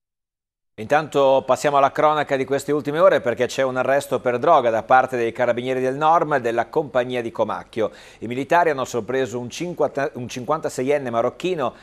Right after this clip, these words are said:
residente a Mesola. L'uomo, operaio e già noto alle forze dell'ordine per reati connessi allo spaccio di droga, ieri sera, poco dopo le ventidue, sulla via per Mesola, in località Monticelli,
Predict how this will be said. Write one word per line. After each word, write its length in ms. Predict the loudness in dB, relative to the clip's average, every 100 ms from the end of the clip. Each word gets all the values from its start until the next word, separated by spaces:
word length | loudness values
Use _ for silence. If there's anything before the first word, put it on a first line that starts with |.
| -20
residente 640 | -4 -2 -2 -2 -2 -2 -2
a 60 | -2
Mesola. 500 | -2 -8 -6 -6 -6
L'uomo, 560 | 0 4 4 2 -2 -4
operaio 640 | 0 2 4 2 0 -2
e 80 | -2
già 160 | -2
noto 260 | 0 0 0
alle 140 | -2
forze 280 | 0 -2 0
dell'ordine 580 | -2 2 2 2 -2 -8
per 180 | -4 2
reati 280 | 2 0 -4
connessi 560 | -4 -4 -6 -6 -6 -8 -20 -6
allo 220 | -2 -2
spaccio 440 | 0 2 2 0
di 100 | -6
droga, 460 | -2 2 2 2 0
ieri 260 | 0 -2 -4
sera, 400 | -4 0 2 2
poco 320 | 2 0 2
dopo 200 | 0 0
le 120 | -2
ventidue, 540 | -2 -6 -8 0 2 0 -4 -20
sulla 240 | -4 -2
via 160 | 0 0
per 160 | -2
Mesola, 420 | -2 -4 -2 0 0
in 80 |
località 380 | 0 0 -2 0
Monticelli, 720 | -2 -4 -8 -2 0 0 -2